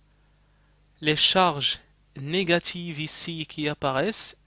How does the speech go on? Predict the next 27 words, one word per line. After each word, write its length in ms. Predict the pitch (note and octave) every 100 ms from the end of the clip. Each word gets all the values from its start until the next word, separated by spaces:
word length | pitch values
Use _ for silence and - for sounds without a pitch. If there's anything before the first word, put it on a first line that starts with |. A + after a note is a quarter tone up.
| - -
eh 60 | C#3+
bien, 380 | C3+ D#3+ F#3+ -
on 220 | C#3 C#3+
a 140 | C#3+ - -
un 220 | C3+ C3+
certain 560 | - E3+ - - C#3+
déplacement 720 | C#3 F3+ - F3 - E3 D3
par 240 | C3+ - C#3+
rapport 400 | C#3 - C#3+ B2+
aux 220 | C3 C3+
charges 500 | - C#3+ B2+ A2 - _
positives 720 | D#3 C3 C3 D#3 F3 E3 F3+ _ - - - _ _ -
qui 240 | E3 D#3+
est 100 | -
égal 600 | C#3+ C#3 B2+ C3+ C#3+ E3 D3+ _ _ _ _ -
à 180 | C3+ - _ _ _
delta. 520 | C3 C3 D3+ C3 - - _ _ _ _ _ _ _ -
Exactement 920 | B2 C3 B2 F#3 - - D3+ F3 A3 - _ _
ce 260 | - - G3
delta-là. 500 | D#3+ D#3 - A2 G2 _ _ _ _ _ _ _ _ _ _ _ - _ _ _ _ - _ _ _ _ - - _ _ -
Eh 60 |
bien, 180 | D#3+ B3
les 120 | F#3
choses 300 | - B3 F#3+
sont 220 | - D3+
très 240 | C#3+ - D#3+
simples. 500 | - D#3+ A2 -